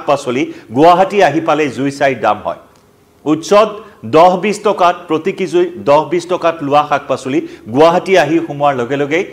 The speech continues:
চল্লিছ পঞ্চাছ টকা হয়, ষাঠি সত্তৰ টকা হয়গৈ। গতিকে কোনে নিয়ন্ত্ৰণ কৰিব এই বজাৰখন, সেয়া হৈছে আটাইতকৈ ডাঙৰ এটা প্ৰশ্ন। মুঠৰ ওপৰত গুৱাহাটী মহানগৰত থকা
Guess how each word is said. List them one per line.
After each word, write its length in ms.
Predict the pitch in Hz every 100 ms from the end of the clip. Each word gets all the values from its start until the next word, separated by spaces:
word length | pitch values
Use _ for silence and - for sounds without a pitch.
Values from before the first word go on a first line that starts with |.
| - -
চল্লিছ 320 | 165 165 196 -
পঞ্চাছ 300 | 170 160 165 160
টকা 160 | 151 135
হয়, 140 | 147 180 - - -
ষাঠি 280 | 147 170 185
সত্তৰ 280 | 156 - 147 127
টকা 160 | 113 95
হয়গৈ। 280 | 87 76 76 _ _ _ _ 110
গতিকে 300 | 143 165 185 220 - - -
কোনে 200 | 175 214 196
নিয়ন্ত্ৰণ 340 | 190 180 185 -
কৰিব 200 | 170 160 160 - 139
এই 80 | 165 - - 104
বজাৰখন, 500 | 123 151 147 147 139 - -
সেয়া 160 | - 156
হৈছে 200 | 165 160 143
আটাইতকৈ 380 | 123 160 165 156 120
ডাঙৰ 280 | 117 143 160
এটা 140 | 117 117 -
প্ৰশ্ন। 260 | 107 - 151 208 - _ _ _ -
মুঠৰ 280 | 131 170 170
ওপৰত 200 | 170 175 117
গুৱাহাটী 320 | 147 180 185 180
মহানগৰত 440 | 170 170 160 165 165 -
থকা 180 | 139